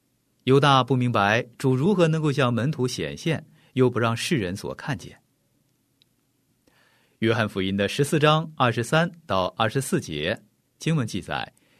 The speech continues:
耶稣回答说，“人若爱我，就必遵守我的道，我父也必爱他，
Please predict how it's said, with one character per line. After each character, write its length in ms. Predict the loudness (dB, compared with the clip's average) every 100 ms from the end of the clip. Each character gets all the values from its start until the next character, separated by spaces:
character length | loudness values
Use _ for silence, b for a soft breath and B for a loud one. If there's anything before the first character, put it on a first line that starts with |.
| b
耶 140 | 0
稣 260 | 0 0 0
回 160 | 0 -4
答 140 | -4
说 320 | -4 -4 -4 -8 _ _ _ _ _ _ _ _ _
，“人 480 | 2 4 6 4 2
若 180 | 0 0
爱 220 | 2 2 0
我， 440 | -2 -2 -2 -4 b -2
就 160 | 0
必 180 | 0 -2
遵 320 | 0 0 0
守 400 | -2 -2 -2 -6 _
我 120 | -6 -4
的 100 | -4
道， 280 | -4 -6 _ _ _ _ -2
我 160 | -2
父 420 | -2 -2 -2 -2 -8 _
也 160 | -2 0
必 140 | 0
爱 160 | -4 -6
他， 300 | -4 -6